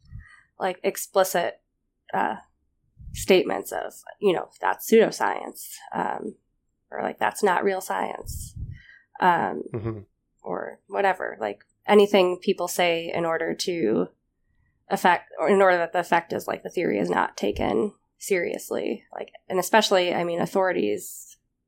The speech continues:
Speaker 1: are responsible for, like, anybody who's taken to be a authority in some discipline, right, is, uh,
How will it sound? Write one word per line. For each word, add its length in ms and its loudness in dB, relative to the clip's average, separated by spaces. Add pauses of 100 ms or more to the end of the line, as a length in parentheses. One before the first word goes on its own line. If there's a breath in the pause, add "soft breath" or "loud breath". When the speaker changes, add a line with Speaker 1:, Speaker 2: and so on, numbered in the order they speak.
Speaker 1:
are 140 -2
responsible 520 -4
for, 180 -10
like, 160 -4
anybody 320 0
who's 180 -8
taken 260 -2
to 40 -2
be 240 -2
a 420 -2 (400 soft breath)
authority 520 4
in 180 -2
some 600 -2
discipline, 600 0 (800)
right, 240 0
is, 580 -2
uh, 260 -2